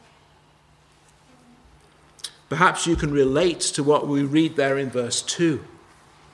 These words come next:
Rising up early, sitting up late, eating the bread of sorrows. I wonder if that's, if that's you. You're up in the morning before you've had sufficient sleep.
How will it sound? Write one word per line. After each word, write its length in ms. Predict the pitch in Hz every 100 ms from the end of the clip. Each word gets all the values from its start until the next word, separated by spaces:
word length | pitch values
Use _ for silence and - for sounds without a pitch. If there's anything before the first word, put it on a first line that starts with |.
| - - - - -
Rising 600 | - 135 147 165 160 160
up 140 | 160 156
early, 360 | 165 165 135
sitting 480 | - - 180 170 147
up 160 | 139 143
late, 400 | 147 151 123 - -
eating 380 | 156 151 160
the 80 | 147
bread 300 | 120 139 135
of 100 | 127
sorrows. 800 | - - 143 143 117 104 - - - - _ - _ -
I 40 | 117
wonder 200 | 131 143
if 100 | 135
that's, 400 | 156 - - - -
if 240 | 143 139 131
that's 320 | 151 143 135
you. 440 | 143 175 151 113 - - - _ _ _ _ _ _ _ _ _ - - - _ _ -
You're 280 | 139 135 160
up 160 | 185
in 100 | 175
the 80 | 151
morning 500 | 147 135 123 120 110 -
before 400 | 135 - 165 165
you've 140 | 147
had 200 | 147 139
sufficient 540 | - 139 - 156 139
sleep. 460 | - - 139 139 139